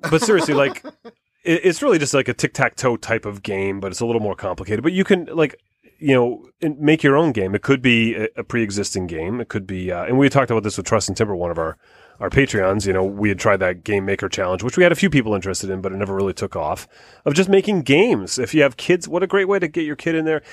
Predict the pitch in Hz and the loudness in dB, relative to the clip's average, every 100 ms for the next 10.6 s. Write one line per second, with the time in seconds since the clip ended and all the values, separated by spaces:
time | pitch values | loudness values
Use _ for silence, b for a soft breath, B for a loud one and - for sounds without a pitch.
0 | B 220 262 208 151 170 - 175 - - | B -4 -2 -4 0 -2 0 -4 -4 -4
1 | 123 120 147 165 127 104 90 - 110 120 | 2 2 4 2 2 0 -4 -6 0 2
2 | 139 143 - 147 131 107 101 98 98 78 | 4 2 0 -2 -2 -2 -2 -4 -6 -10
3 | - 143 143 131 113 - 123 120 107 87 | -2 -2 0 0 -2 -2 0 0 -2 -8
4 | 95 101 101 87 95 98 76 - B B | -6 -4 -4 -4 -4 -4 -10 -12 B B
5 | B 113 101 101 _ 135 110 101 104 110 | B -2 -2 -2 _ 2 4 4 0 -2
6 | 117 101 - - 123 123 113 - 143 123 | -6 -6 -10 0 2 2 0 0 2 2
7 | 113 107 117 104 90 90 90 95 90 - | 4 4 4 2 -2 -4 -4 -4 -6 -10
8 | b b - 131 113 117 - 123 117 104 | b b 2 2 0 -4 0 -2 0 -2
9 | 101 107 - 131 101 80 85 82 82 - | -2 0 0 0 -2 -4 -8 -8 -10 -8
10 | 95 - - - 127 | -8 -8 0 0 0